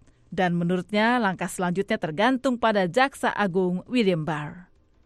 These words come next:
Associated Press melaporkan bahwa pengacara Trump, Rudy Giuliani, telah meminta tinjauan awal atas laporan itu sebelum dipublikasikan,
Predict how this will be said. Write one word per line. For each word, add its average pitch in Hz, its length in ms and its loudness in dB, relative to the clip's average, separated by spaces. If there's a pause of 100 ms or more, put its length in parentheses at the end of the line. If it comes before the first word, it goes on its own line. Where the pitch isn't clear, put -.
(200)
Associated 180 480 -6
Press 196 320 0
melaporkan 196 640 0
bahwa 175 160 2
pengacara 180 400 -2
Trump, 185 320 -2
Rudy 190 240 0
Giuliani, 180 640 0 (240)
telah 254 160 2
meminta 233 400 2
tinjauan 190 480 2
awal 180 240 0
atas 180 240 -6
laporan 175 400 -4
itu 214 160 -6
sebelum 170 320 -4
dipublikasikan, 175 880 -2